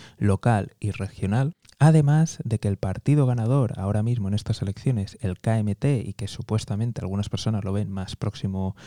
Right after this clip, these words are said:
a Pekín, ha ido cambiando la posición después de lo que ha sucedido en Hong Kong. Pero desde luego esto puede ser algo positivo para al menos calmar las tensiones que se están dando entre China, Taiwán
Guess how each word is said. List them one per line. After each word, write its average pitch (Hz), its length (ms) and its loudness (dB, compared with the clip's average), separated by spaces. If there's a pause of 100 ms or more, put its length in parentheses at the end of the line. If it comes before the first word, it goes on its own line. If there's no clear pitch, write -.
(140)
a 110 140 -2
Pekín, 131 400 0 (340)
ha 143 140 8
ido 147 160 6
cambiando 120 360 0
la 135 80 0
posición 131 540 0
después 135 540 0
de 104 100 -2
lo 92 80 -2
que - 140 -2
ha 104 40 2
sucedido 113 640 0
en 104 100 2
Hong - 220 -8
Kong. - 200 -8 (460)
Pero 165 180 6
desde 135 240 4
luego 120 320 0
esto 120 260 -2
puede 110 240 0
ser 110 320 0
algo 101 500 -2
positivo 120 640 2
para 104 240 0
al 98 100 -2
menos 117 460 0
calmar 101 640 0
las 113 220 -6
tensiones 107 420 -2
que 110 100 -4
se - 80 0
están 101 280 -2
dando 98 280 -2
entre 95 300 -6
China, 98 500 0
Taiwán 98 680 -2